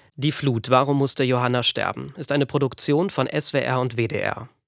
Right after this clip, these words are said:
Host bin ich, Marius Reichert. AutorInnen Christina Nova, Sabine Büttner, Konstantin Plecking und Kai Bandermann.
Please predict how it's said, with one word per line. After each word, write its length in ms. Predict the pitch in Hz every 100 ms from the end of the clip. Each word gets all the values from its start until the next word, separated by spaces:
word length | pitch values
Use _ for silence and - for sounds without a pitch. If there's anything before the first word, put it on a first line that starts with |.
| -
Host 280 | 156 170 -
bin 140 | 156
ich, 340 | 139 110 - -
Marius 460 | 123 123 127 123 -
Reichert. 640 | 101 117 104 - - -
AutorInnen 720 | - 123 143 165 175 170 190 - -
Christina 460 | 143 - 143 127
Nova, 380 | 120 143 156 156
Sabine 380 | 139 123 127 120
Büttner, 420 | 117 143 156 160
Konstantin 600 | - 139 - 127 123 123
Plecking 480 | - 131 - 147 147
und 340 | 131 135 -
Kai 160 | - 135
Bandermann. 600 | 120 117 101 98 90